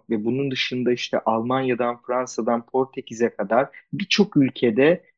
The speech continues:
evet metnin, yine bir metinden bahsediyoruz ama bu metnin tanımının değiştiğini görüyoruz. Az önceki tartışmayı da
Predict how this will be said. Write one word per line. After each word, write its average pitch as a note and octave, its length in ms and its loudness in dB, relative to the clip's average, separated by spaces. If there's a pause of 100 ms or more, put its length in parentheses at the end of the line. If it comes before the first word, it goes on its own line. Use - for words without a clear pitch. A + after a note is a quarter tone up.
(380)
evet F#3+ 540 4 (100)
metnin, C3+ 1080 4
yine C3+ 340 2
bir C3 120 2
metinden C#3+ 560 0
bahsediyoruz F#3+ 480 -2
ama E3+ 200 0
bu D#3+ 100 -2
metnin E3 560 0
tanımının E3+ 600 4
değiştiğini A2 600 0
görüyoruz. F#2+ 520 -8
Az A2+ 160 0
önceki A#2+ 320 -4
tartışmayı A#2+ 680 2
da A2+ 200 4